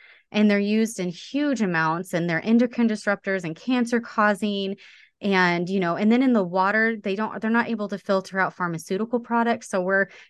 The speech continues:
drinking birth control and psych meds and, you know, all of this stuff. And if we can just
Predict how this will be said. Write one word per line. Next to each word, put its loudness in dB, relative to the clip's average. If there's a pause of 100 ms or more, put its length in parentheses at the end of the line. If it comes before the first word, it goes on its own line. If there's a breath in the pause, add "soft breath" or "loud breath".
drinking 0
birth 4
control 2
and -8
psych 0
meds 2
and, -4
you -2
know, -4 (920 soft breath)
all 4
of 0
this -2
stuff. 2 (120)
And 0 (1080 soft breath)
if 6
we 4
can 2
just -2